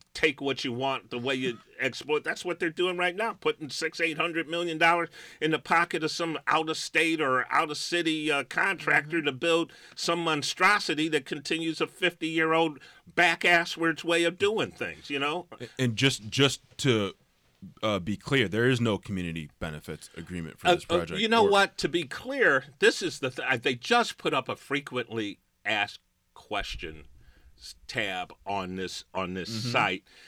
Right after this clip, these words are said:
Speaker 1: I think it might have been a re-, a, as a re-, tacit response to my brochure, but I'm not gonna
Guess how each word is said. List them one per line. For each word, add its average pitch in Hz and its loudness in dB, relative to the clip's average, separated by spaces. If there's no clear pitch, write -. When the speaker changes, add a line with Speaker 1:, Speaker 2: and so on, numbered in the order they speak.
Speaker 1:
I 95 -12
think 127 -6
it 87 -8
might 90 -8
have 82 -12
been 90 -8
a 82 -12
re-, 78 -18
a, 87 -12
as 76 -16
a 82 -8
re-, 80 -14
tacit - -2
response 95 -6
to 90 -14
my 90 -8
brochure, 90 -8
but 80 -12
I'm 90 -8
not 92 -8
gonna 92 -8